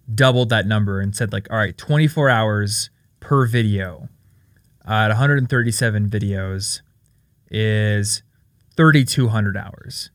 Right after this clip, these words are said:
So that's not even a third of ten thousand, but that's enough to a bit, apparently build a channel with a million followers. And I guess the thing here is that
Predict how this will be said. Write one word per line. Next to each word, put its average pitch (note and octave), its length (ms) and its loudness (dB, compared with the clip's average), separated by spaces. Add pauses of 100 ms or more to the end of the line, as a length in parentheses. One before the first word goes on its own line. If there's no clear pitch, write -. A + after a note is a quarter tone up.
(460)
So G#2+ 360 2
that's A#2+ 420 0
not C#3 260 4
even A#2+ 440 2
a A2+ 80 -4
third A2+ 560 2 (400)
of A2 140 -4
ten A#2 220 0
thousand, A#2 600 4 (1200)
but G#2+ 340 0 (100)
that's A#2+ 300 2
enough A2 340 -2 (280)
to G#2 580 0
a A2+ 40 -8
bit, - 260 -8
apparently A2 460 0
build A2 260 0
a G#2 60 -2
channel G2+ 360 -2
with G#2 140 -6
a A2 40 -4
million G2+ 280 -2
followers. A#2+ 580 -4 (280)
And C3 120 4
I C#3+ 60 4
guess G3+ 340 2 (440)
the C3 120 0
thing F3 280 4
here D3 260 4
is B2 160 0
that A#2 300 2